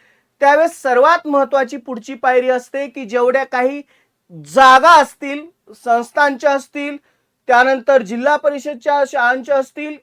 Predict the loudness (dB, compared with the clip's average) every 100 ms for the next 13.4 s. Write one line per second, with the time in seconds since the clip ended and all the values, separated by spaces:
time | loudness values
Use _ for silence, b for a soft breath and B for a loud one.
0 | _ -6 -2 -2 0 2 0 -2 _ _
1 | _ -8 -2 0 0 -2 -12 -6 -4 -2
2 | -2 -4 0 0 0 -2 0 0 -4 -12
3 | -12 -12 -8 -8 -4 -4 -2 2 2 2
4 | -2 -10 -4 -2 2 0 0 0 0 0
5 | -2 -2 -4 -4 -8 -12 -14 -14 -14 -14
6 | -12 -12 -6 -4 -4 -8 -4 -6 -4 -4
7 | -4 -4 -6 -6 -6 -2 2 4 4 0
8 | -2 -10 -12 b b b -8 -6 -4 -6
9 | -6 0 4 4 2 -6 -8 -6 -2 -4
10 | -6 _ _ _ _ -2 -2 -2 -2 -4
11 | -2 -6 -6 -2 0 0 -2 -4 -6 -6
12 | -4 -6 -8 -10 -8 -8 -8 2 2 4
13 | 0 -2 -6 -8